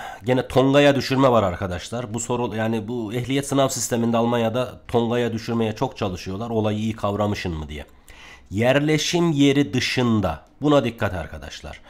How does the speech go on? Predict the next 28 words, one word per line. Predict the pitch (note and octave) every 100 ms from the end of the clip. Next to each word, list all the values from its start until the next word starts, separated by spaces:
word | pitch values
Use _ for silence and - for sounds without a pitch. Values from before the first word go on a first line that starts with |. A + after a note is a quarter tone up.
| - - - G#2
Yerleşim | A#2 B2+ C#3 C#3+ D3+
yeri | C3 A#2+
içindeki | - A#2+ G#2 G2+
kurallarla | - A#2+ B2 A#2 G#2 F#2 F#2+
dışındakiler | C3 A2 G2 A2 B2+ B2
farklı. | G2+ F2 - D#2+
Yerleşim | G2 A2+ B2+ C#3 D#3 C3
yeri | A2+ G2+
dışına | A2+ B2 A2+
göre | G2+ F#2
cevaplayalım. | E2+ D#2 - E2 C2+ C2+ - - - - - - -
Kenar | - B2+ D3+ F3
şeridi | - C3+ A2+ G2+
üzerinde | G2+ A#2 B2+ A#2+ A#2+ A#2+ C#3+
park | - B2 B2 -
edilmesine | A2+ A#2 A#2 A#2 A2+ B2 A2+
izin | G#2+ B2 A#2+
verilmiştir. | G#2+ A2 G#2 G#2 - D#2 - - _ - - - -
Yani | A#2+ B2 A2+
yoldaki | A#2+ C3 B2+ - C3 A2+
sağdaki | - - A2 A#2 A#2 B2 F#2+
düz | B2+ A2+
bir | A2+
çizgi | - G#2 A#2 G2
var, | E2+
yolun | F#2+ G2+
sınırını | G2 G#2+ G2+ G#2 F#2
belirleyen. | E2+ E2+ F2+ B2